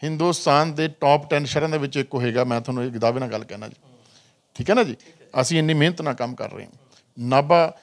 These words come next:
ਵਿਧਾਨ ਸਭਾ ਦੇ ਪਿੰਡਾਂ ਦੀਆਂ ਪੂਰੀਆਂ ਲਿੰਕ ਰੋਡਾਂ, ਡਿਵੈਲਪਮੈਂਟ ਦੇ ਜਿਹੜੇ ਕੰਮ ਆ ਸਾਰੇ ਅੱਛੇ ਤਰੀਕੇ ਨਾਲ ਕਰਾਂਗੇ। ਜਿੰਨਾ ਸਾਡੀ ਸਰਕਾਰ ਦਾ ਬਜਟ ਹੈ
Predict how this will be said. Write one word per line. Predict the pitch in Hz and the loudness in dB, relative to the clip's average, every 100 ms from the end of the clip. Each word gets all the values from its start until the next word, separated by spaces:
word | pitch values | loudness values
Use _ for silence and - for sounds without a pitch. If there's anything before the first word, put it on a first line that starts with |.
| _ 117 | _ -2
ਵਿਧਾਨ | 135 143 | 0 0
ਸਭਾ | 151 147 | 0 0
ਦੇ | 143 | 0
ਪਿੰਡਾਂ | 147 143 135 | -4 -2 0
ਦੀਆਂ | 139 139 127 | 0 0 -2
ਪੂਰੀਆਂ | - 139 143 120 | -4 -4 0 0
ਲਿੰਕ | 113 139 135 | 0 -2 -2
ਰੋਡਾਂ, | 139 123 127 123 104 - | -2 0 0 -2 -6 -10
ਡਿਵੈਲਪਮੈਂਟ | 110 131 139 139 135 | 0 2 2 0 -2
ਦੇ | 131 | -4
ਜਿਹੜੇ | 135 139 | -2 -4
ਕੰਮ | 131 127 | -4 -6
ਆ | 156 | -4
ਸਾਰੇ | 185 180 | -2 -2
ਅੱਛੇ | 165 - | -4 -6
ਤਰੀਕੇ | 151 131 131 | -6 -6 -6
ਨਾਲ | 123 | -6
ਕਰਾਂਗੇ। | 117 131 160 | -6 -6 -6
ਜਿੰਨਾ | 139 127 | -4 -4
ਸਾਡੀ | 123 120 | -4 -4
ਸਰਕਾਰ | 117 120 117 113 | -6 -6 -4 -2
ਦਾ | 117 | -4
ਬਜਟ | 113 131 147 | -4 -4 -4
ਹੈ | 147 | -6